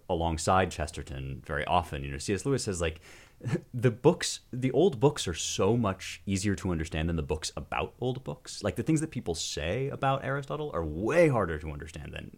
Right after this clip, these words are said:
than Aristotle. Like, and, and so this realization, which for me was just, I was very lucky. It was just part of my upbringing. Um, is that, you know, we're not alone.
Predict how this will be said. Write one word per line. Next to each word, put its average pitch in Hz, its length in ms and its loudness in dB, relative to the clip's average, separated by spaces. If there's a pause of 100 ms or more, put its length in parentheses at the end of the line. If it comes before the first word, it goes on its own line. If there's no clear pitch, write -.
than 76 160 -6
Aristotle. 78 580 -6
Like, 90 200 -6 (360)
and, 127 180 -2
and 123 140 4
so 131 320 4 (220)
this 143 480 2 (640)
realization, 131 800 6
which 90 160 -4
for - 220 2
me 143 180 10
was 101 240 6
just, - 220 -4
I 85 60 2
was 82 120 0
very 113 180 6
lucky. 80 300 0
It 67 80 -8
was 73 100 -8
just - 200 -8 (160)
part 101 260 4
of 76 100 0
my 69 300 -4 (220)
upbringing. 131 560 -6 (500)
Um, 92 400 4 (560)
is 127 140 4
that, 131 200 4
you 123 80 2
know, 127 80 6
we're 123 300 6
not 147 180 4
alone. 127 520 -2